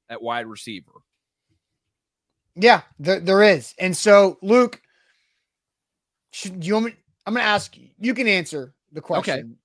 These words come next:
Speaker 2: and then I'll go off on the Juju thing. So, who, wh-, who is a free agent wide receiver that you like for the Titans to go after? Early on Monday, you mentioned you like D J Chark when
Speaker 1: Yeah.
Speaker 2: he takes a one-year deal,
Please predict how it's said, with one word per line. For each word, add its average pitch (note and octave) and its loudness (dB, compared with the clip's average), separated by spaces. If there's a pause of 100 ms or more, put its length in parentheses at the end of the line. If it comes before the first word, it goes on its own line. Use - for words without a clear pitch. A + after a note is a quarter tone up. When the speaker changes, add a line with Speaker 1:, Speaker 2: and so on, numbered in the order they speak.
Speaker 2:
and F3 -8
then G3+ 0
I'll G3 2
go F3 2
off D#3+ 2
on C#3+ -8
the C3 -14
Juju A#2+ -12
thing. E2 -20
So, D#3+ -6 (680)
who, C4+ 0 (180)
wh-, - -10
who C#4+ 2
is B3+ -2
a B3 -2
free B3+ -2
agent A3 -4
wide G3+ 0
receiver G3 -10
that E3+ -8
you F3 -6
like D3+ -6 (340)
for E3+ -14
the F#3 -6
Titans F#3+ 2
to F3 -4
go E3 2
after? E3 2
Early A3 6
on F3+ -4
Monday, G#3 0
you F#3+ -4
mentioned F#3+ -6
you F#3+ -6
like F#3 0
D F#3 -8
J D3+ -6
Chark E3 -4 (240)
when G#2+ -14
Speaker 1:
Yeah. F#3+ -4
Speaker 2:
he G#3+ -8
takes G3 -8
a F3+ -6
one-year F3+ -6
deal, D#3+ -4